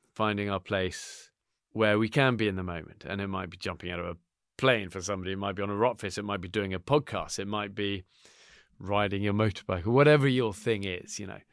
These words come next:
But there is a magic to things that force us to have that focus. And I think a good practice then is to know that feeling and to try and bring it into other areas slowly of our life. But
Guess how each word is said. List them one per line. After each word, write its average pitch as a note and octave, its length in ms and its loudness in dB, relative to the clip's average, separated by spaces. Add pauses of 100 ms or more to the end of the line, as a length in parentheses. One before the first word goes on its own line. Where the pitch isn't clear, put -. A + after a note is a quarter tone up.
(400)
But B2+ 160 4
there C#3 200 8
is C#3+ 140 6
a C#3+ 60 6
magic C#3 460 4
to A#2+ 320 2 (640)
things D#3 300 4
that C3+ 100 -2
force - 520 0
us A2 100 -4
to G#2+ 80 -6
have G2+ 240 -2
that G2+ 160 -4
focus. - 560 -4
And A2+ 100 -2
I A2 80 0
think G#2+ 260 -4
a A2+ 80 0
good G#2+ 440 0 (420)
practice A#2+ 500 -4
then A2+ 260 0
is F#2 240 -6
to G2 100 -12
know G#2 200 -4
that G#2 180 -6
feeling F#2 480 -12
and F2+ 180 -16
to F2+ 320 -8 (500)
try G#2 240 -4
and F2+ 100 -4
bring G2 220 -4
it F#2 100 -4
into F#2 260 -4
other F#2+ 280 -2
areas F2 380 -4
slowly F2 380 -6
of F#2 140 -12
our G1+ 80 -8
life. - 380 -12
But - 160 -2